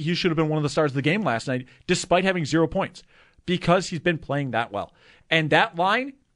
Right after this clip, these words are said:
you don't touch that line. They are the top line. And that may or may not cause some question marks,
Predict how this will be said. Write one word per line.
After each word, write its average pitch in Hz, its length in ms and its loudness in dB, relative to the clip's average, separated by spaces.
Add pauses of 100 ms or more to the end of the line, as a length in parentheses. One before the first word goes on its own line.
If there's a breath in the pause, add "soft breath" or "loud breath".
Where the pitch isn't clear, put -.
(280)
you 180 120 0
don't 202 180 0
touch 170 240 0
that 113 180 -2
line. 85 240 -10
They 170 220 2
are 170 240 4
the 143 100 -2
top 131 280 -4
line. 101 300 -6 (300)
And 143 220 -2
that 147 200 2
may 156 500 0
or 175 100 -2
may 160 240 -2
not 151 300 -2
cause 135 320 0
some 127 120 -8
question 131 380 -4
marks, 180 320 -6